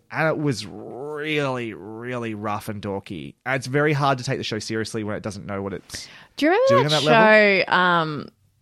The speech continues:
Speaker 2: Dark Angel? With
Speaker 1: Yes, I do
Speaker 2: Jessica
Speaker 1: remember
Speaker 2: Alba?
Speaker 1: that show, Dark Angel, yes.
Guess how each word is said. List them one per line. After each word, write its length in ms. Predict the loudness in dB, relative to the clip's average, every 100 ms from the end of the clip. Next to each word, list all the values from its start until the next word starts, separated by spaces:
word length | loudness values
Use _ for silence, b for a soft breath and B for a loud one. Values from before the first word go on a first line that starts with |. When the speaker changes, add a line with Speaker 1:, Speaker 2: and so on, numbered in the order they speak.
| _ _ _ _ -20 0
Speaker 2:
Dark 320 | 6 6 4
Angel? 500 | -2 -2 -2 -4 -6 _ _ _ _
With 220 | -4 -2 0
Speaker 1:
Yes, 260 | -2 0
I 120 | 4
do 60 | 4
Speaker 2:
Jessica 240 | 4 2
Speaker 1:
remember 260 | 2 2 2
Speaker 2:
Alba? 0 |
Speaker 1:
that 140 | 2
show, 80 | 0
Dark 200 | -2 0
Angel, 320 | -2 -2 -4
yes. 220 | -4 -6